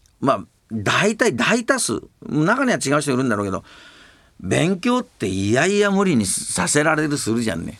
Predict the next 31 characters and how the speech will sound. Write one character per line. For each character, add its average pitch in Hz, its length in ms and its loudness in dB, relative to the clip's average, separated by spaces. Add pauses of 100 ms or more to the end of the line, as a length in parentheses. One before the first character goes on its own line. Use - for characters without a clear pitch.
(120)
ま 147 120 2
あ、 - 20 -4
勉 170 200 0
強 220 120 2
好 175 40 -2 (140)
き 508 180 -10
な 320 100 0
人 120 200 -4
も 104 120 0
い 98 100 0
る 151 100 2
ん 165 120 0
だ 92 100 -2
よ 90 80 -6
ね。 95 200 -6 (460)
だ 180 80 0
か 180 60 2
ら 175 80 2
要 214 120 6
は 190 60 2
本 196 160 2
当 247 120 2
は 240 40 2
勉 240 240 2
強 254 120 0
っ 220 40 -2
て 220 160 -4
い - 20 2
う 117 40 4
の 104 100 2
は 107 260 2